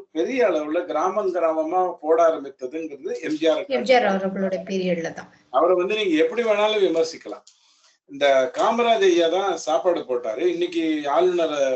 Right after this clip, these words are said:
Speaker 1: படிக்க விட்டுருந்தா இவங்க தப்பான ஒரு கருத்தை படிக்க விட்டுருப்பாங்க. என்னன்னா, இவன் நான்லாம் நூறு வருஷத்துக்கு முன்னாடி போட்ட காமராஜ் எல்லாம் பின்னாடி தான் வந்து சாப்பாடு போட்டாருன்னு ஒரு கதை விடுவாங்க. அப்படி பார்த்தா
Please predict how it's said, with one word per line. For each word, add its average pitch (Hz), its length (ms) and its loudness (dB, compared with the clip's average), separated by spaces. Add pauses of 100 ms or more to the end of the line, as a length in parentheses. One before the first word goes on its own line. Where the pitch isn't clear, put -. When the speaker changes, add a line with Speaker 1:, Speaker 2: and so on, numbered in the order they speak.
(180)
Speaker 1:
படிக்க 175 280 -2
விட்டுருந்தா 170 400 0
இவங்க 151 180 -2
தப்பான 160 400 0
ஒரு 147 140 -4
கருத்தை 139 300 -8
படிக்க 143 260 -10
விட்டுருப்பாங்க. 123 460 -16
என்னன்னா, 156 340 -4
இவன் 127 260 -10
நான்லாம் 156 440 -4
நூறு 160 180 -4
வருஷத்துக்கு 160 420 -6
முன்னாடி 151 260 -8
போட்ட 143 300 -16 (100)
காமராஜ் 135 360 -8
எல்லாம் 139 220 -14
பின்னாடி 139 320 -14
தான் 143 140 -12
வந்து 127 160 -16
சாப்பாடு 123 360 -8
போட்டாருன்னு - 480 -16 (380)
ஒரு 131 80 -8
கதை 151 240 0
விடுவாங்க. 135 360 0
அப்படி - 280 -6
பார்த்தா 180 260 0